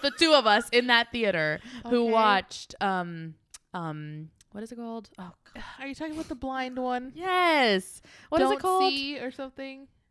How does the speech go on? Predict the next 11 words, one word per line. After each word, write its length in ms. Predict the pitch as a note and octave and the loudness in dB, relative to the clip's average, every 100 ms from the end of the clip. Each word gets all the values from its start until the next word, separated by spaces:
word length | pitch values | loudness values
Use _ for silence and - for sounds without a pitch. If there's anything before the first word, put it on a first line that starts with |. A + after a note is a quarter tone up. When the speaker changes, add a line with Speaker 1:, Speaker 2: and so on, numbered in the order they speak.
| - | -10
Speaker 1:
No. 680 | F#3+ F3+ F#3 F#3 F#3 F#3 F#3 _ _ _ | -4 -2 2 2 4 2 0 _ _ _
Speaker 2:
Don't. 240 | A#3+ A#3 - - - - - _ _ _ _ _ - - | -8 -8 -12 -20 -20 -20 -20 _ _ _ _ _ -20 -12
Speaker 1:
No, 220 | F#3+ G3 | -8 -6
that's 180 | G3+ G#3 | -6 -8
the 80 | A#3 | -8
Netflix 400 | G#3+ G3 F#3+ - | -8 -6 -8 -6
one 120 | F3+ | -6
we 80 | F3 | -6
just 200 | E3+ F3 | -8 -8
watched, 460 | F3 E3 - - | -8 -8 -12 -20
the, 60 | _ | _